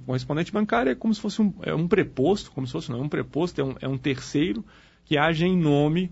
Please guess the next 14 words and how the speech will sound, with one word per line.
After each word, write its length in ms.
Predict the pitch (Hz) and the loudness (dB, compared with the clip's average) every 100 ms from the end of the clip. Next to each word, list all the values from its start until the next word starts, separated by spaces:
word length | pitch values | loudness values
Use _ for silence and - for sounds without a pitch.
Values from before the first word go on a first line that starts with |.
| - | 0
do 120 | 196 | 0
banco 380 | 135 131 147 165 | 4 4 2 -2
pra 460 | - 143 160 165 - - _ - | 0 2 2 0 -6 -20 _ -2
prestar 400 | 160 135 139 139 | 0 2 2 2
certos 380 | - 139 - | 0 -2 -2
serviços 480 | - 185 135 131 156 | -2 0 2 0 -2
mais 240 | 156 165 170 | 0 0 0
simples, 380 | 147 117 - | 0 -2 -4
né? 80 | 110 | -8
Cobrança 460 | 101 117 123 123 123 | -2 0 0 0 -2
de 100 | 123 | -2
contas, 360 | - 123 127 | 0 0 0
por 140 | 127 135 | -2 0
exemplo, 400 | 123 131 139 | 2 0 -2